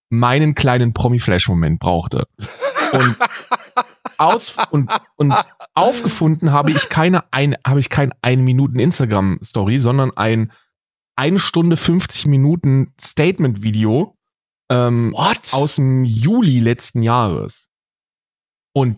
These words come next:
Speaker 1: mein lieber Herr Gesangsverein, war das der verwirrendste Scheiß, den ich in meinem Leben gesehen habe. Also
Speaker 2: Ja, hast du, gib mal her.
Speaker 1: Oh, warte, da muss ich jetzt gerade gucken, da muss ich jetzt in meinen,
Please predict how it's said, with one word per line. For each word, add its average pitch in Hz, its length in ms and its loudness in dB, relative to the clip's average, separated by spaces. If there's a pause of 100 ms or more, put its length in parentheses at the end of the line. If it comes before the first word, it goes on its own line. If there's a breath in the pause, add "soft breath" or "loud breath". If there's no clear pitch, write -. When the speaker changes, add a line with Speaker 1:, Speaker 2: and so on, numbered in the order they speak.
(120)
Speaker 1:
mein 117 440 0
lieber 175 400 2
Herr 170 180 4
Gesangsverein, 123 960 2
war 107 160 2
das 135 340 -6
der 147 160 0
verwirrendste 139 640 0
Scheiß, 123 320 0
den 123 140 0
ich 113 120 -2
in 110 60 0
meinem 101 180 2
Leben 101 240 2
gesehen 98 320 0
habe. 80 360 0 (1300)
Also 113 580 0
Speaker 2:
Ja, 104 140 -6
hast - 140 -4
du, 117 40 -4 (400)
gib - 140 -10
mal 95 140 -4
her. 135 400 0 (460)
Speaker 1:
Oh, 104 160 -2
warte, 92 300 -2
da 85 80 -6
muss 92 160 -2
ich 95 60 -8
jetzt 98 160 -6
gerade 87 180 -4
gucken, 92 300 -6
da 98 60 -4
muss 107 120 0
ich 101 60 -2
jetzt 107 140 -2
in 110 80 0
meinen, 90 280 2